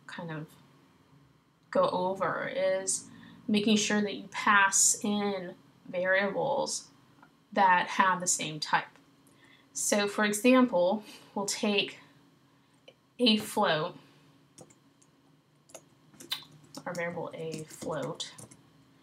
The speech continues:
and let's assign it to specify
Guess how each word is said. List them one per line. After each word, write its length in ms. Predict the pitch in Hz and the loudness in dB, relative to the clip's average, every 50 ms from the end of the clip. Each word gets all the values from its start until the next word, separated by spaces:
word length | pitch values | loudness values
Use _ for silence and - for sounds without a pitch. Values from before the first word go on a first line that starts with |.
| - - - - - - - | -14 -14 -14 -16 -16 -8 -4
and 120 | 214 220 | 0 4
let's 240 | 240 262 269 262 - | 4 4 4 4 4
assign 460 | - - - - 240 226 226 226 220 | 2 4 4 6 6 4 4 4 2
it 180 | 220 214 208 - | 2 0 0 -2
to 720 | - - - - 208 208 202 202 196 196 196 190 190 190 - - - _ - _ _ _ _ _ _ - - - - | -6 -4 -2 -2 0 0 0 0 0 0 0 0 -2 -6 -12 -20 -20 _ -20 _ _ _ _ _ _ -20 -20 -16 -8
specify 1080 | - - - - - - 220 220 - - - 220 214 - - 190 175 156 147 143 143 | -2 0 0 0 2 2 0 0 0 -2 -4 -4 -4 -2 0 0 0 0 -2 -4 -8